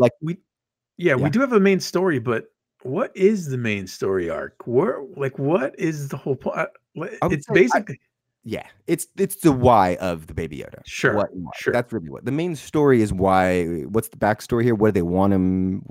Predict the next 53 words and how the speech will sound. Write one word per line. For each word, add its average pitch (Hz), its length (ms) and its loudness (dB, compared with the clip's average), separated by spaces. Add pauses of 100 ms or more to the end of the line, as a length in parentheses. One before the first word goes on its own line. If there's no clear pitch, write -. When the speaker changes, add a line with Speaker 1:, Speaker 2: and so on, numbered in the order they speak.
Speaker 1:
f-, - 220 -12
for? 95 360 -2
Like, 90 220 -4 (540)
and 139 100 2
it's, 127 100 -4
it's - 220 0
not 156 200 4
very 135 160 8
much, 123 420 4
right? 107 200 4
We 127 100 4
only 131 160 6
got 117 140 4
a - 20 4
little 123 160 6
bit 113 100 2
at 98 40 0
the 87 60 -10
beginning. 92 400 -2
And 85 140 -6
so 110 140 -2
that's 127 200 0
why 123 200 6
I've 110 140 4
been 101 120 0
okay 90 360 -4
with 113 160 -2
these 92 140 -4
kind 95 140 -4
of 85 80 -2
episode 95 360 0
of 85 40 -6
the 90 80 -2
week 90 180 -6
approaches, 95 600 -6 (300)
because, 107 280 0
like, 82 300 -2 (200)
it's - 120 -12
not 151 140 2
like 131 160 2
they 107 80 4
laid 104 220 2
this 98 140 -2
foundation 90 520 -2
that 71 100 -4
was, 76 140 -8
like, 80 140 -4
super - 240 -2
in 82 100 -4
depth 82 240 0
and 80 100 -4
then 80 120 -2
ab-, 73 160 -10